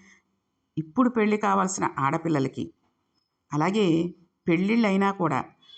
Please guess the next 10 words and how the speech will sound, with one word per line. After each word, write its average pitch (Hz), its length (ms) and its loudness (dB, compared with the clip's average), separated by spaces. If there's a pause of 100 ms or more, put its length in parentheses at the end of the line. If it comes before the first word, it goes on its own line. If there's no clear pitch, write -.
(140)
భర్తని 214 340 -4
పట్టించుకోకుండా 165 920 -4 (200)
బయటకి 160 380 -4
వెళ్ళిపోయో, 156 600 -2 (100)
లేతే 170 240 -2
టీవీలు, 190 600 -2 (380)
సీరియల్స్ 175 520 -2
చూస్తూ 160 460 -4
ఉండేటటువంటి 131 680 -4
వాళ్ళకో, 117 480 -4